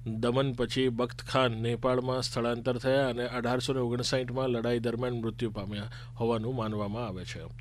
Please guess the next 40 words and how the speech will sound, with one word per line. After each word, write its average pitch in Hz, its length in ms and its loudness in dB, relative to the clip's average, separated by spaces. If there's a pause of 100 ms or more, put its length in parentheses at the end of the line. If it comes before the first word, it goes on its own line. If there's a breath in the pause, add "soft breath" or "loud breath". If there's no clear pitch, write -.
(340 loud breath)
મહાન 123 320 2
સ્વાતંત્ર્ય 117 520 0
સેનાની 117 560 0 (300 loud breath)
બખ્ત 123 280 0
ખાનને 117 580 -4 (200)
આજે 113 280 0
અમે 107 320 -4 (180)
શ્રદ્ધાંજલિ 104 600 -4
અર્પણ 101 280 -8
કરી 85 260 -10
રહ્યા 82 220 -12
છીએ. - 300 -10 (120)
અમે 151 380 8
શહીદ 139 480 4 (200)
સાવનને 131 580 6
પણ 135 180 0
શ્રદ્ધાંજલિ 120 600 2
અર્પણ 120 280 0
કરી 127 220 2
રહ્યા 123 240 4
છીએ, 147 180 -2
જેમણે 123 300 0
ગુજરાતમાંથી 123 920 0 (540 loud breath)
અઢારસો 131 380 6
ને 135 80 2
સત્તાવનના 131 560 2
આઝાદીના 123 460 2
પ્રથમ 120 300 -2
યુદ્ધમાં 120 360 0
ભાગ 107 260 -4
લીધો 104 220 -2
હતો. 110 180 -2
અંગ્રેજોએ 120 600 2
તેમને 117 300 -2
પકડી 117 340 -4
લીધા 120 260 0
હતા 131 200 -2
અને 117 160 -4
તેના 117 260 -2
પર 117 220 -4